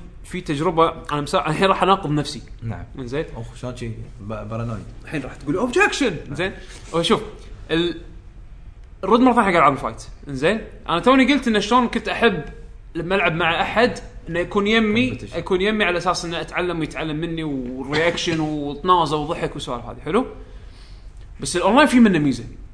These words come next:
Speaker 1: طبعًا الأونلاين بحكم إنه ماكو لاج وحكي هذا. شنو ميزته؟ أنا بالنسبة لي أشوفها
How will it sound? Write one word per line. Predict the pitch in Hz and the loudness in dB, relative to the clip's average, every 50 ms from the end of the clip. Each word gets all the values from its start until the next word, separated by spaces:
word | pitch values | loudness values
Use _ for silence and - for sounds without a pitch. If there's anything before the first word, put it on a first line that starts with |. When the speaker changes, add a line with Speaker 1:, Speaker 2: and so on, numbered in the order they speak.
| - - - - - - - | -16 -16 -16 -18 -8 -4 -2
Speaker 1:
طبعًا | 156 151 165 170 170 160 165 - - - - - - | 2 2 2 2 0 -2 -8 -12 -14 -16 -16 -10 -8
الأونلاين | 135 139 - 185 180 196 226 254 262 254 240 226 196 185 | -6 -4 -2 0 4 6 8 8 8 8 6 4 2 -4
بحكم | - - - 226 - - 208 | -8 -4 -4 -2 -2 0 0
إنه | 226 220 214 208 214 220 214 208 - - - - - - - | 0 2 4 4 6 6 6 6 4 0 -8 -14 -14 -10 0
ماكو | - 175 160 - 160 | 0 2 2 2 0
لاج | 147 147 151 151 147 127 | 2 4 4 4 4 2
وحكي | 127 127 123 - 131 - - 117 | 0 -4 -4 -6 -8 -8 -8 -10
هذا. | 101 104 - - - - - - - - - - | -10 -12 -12 -14 -16 -16 -18 -18 -18 -16 -16 -14
شنو | - - 269 302 349 | -2 2 4 6 8
ميزته؟ | 320 294 226 - - - 160 156 - - - - - - - - - - - - - - - - - - - - - - - | 8 8 8 6 4 0 -2 -2 -4 -10 -16 -16 -18 -18 -18 -18 -18 -18 -16 -16 -16 -18 -18 -18 -20 -18 -18 -18 -14 0 4
أنا | 214 254 247 233 | 6 6 6 6
بالنسبة | 185 196 196 - - 156 | 4 2 0 0 0 0
لي | 139 131 127 113 | 0 0 -2 -4
أشوفها | - - - 160 139 - 165 214 285 - | -6 -6 -8 -8 -4 0 0 0 0 -2